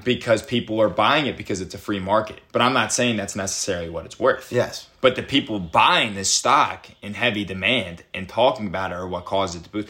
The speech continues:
Speaker 1: I mean, the market's
Speaker 2: Why
Speaker 1: so
Speaker 2: do you invest in
Speaker 1: unpredictable.
Speaker 2: it? You don't know,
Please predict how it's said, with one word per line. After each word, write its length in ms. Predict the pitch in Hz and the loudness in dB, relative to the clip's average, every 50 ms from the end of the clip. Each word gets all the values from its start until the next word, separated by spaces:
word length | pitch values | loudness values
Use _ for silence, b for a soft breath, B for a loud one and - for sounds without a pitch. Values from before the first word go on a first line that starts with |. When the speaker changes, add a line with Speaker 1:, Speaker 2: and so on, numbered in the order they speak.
| B B B | B B B
Speaker 1:
I 60 | B | B
mean, 140 | 170 202 214 | 4 4 6
the 60 | 220 | 8
market's 400 | 214 226 190 185 - - 139 - | 8 8 8 6 4 0 0 4
Speaker 2:
Why 140 | - 190 208 240 | 6 6 6 6
Speaker 1:
so 40 | 233 | 4
Speaker 2:
do 40 | 220 | 2
you 80 | 226 226 | 0 -2
invest 340 | 214 - 226 220 214 - | 0 2 2 2 2 0
in 80 | - 220 | -2 -4
Speaker 1:
unpredictable. 260 | 202 196 - - 165 | -4 -4 -6 -8 -8
Speaker 2:
it? 40 | 170 | -4
You 80 | 226 269 | 0 2
don't 280 | 294 302 294 277 233 | 2 2 2 2 2
know, 260 | 240 247 254 254 247 | 4 4 4 4 2